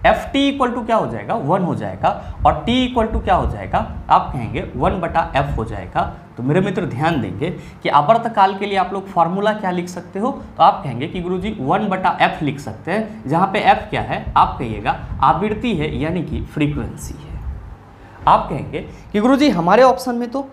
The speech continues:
आयाम भी दिया हुआ है। तो मेरे मित्र आप सभी ध्यान में रखेंगे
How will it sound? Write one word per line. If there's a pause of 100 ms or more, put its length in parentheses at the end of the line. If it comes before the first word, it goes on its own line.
(140)
आयाम
भी
दिया
हुआ
है। (320)
तो
मेरे
मित्र
आप
सभी
ध्यान
में
रखेंगे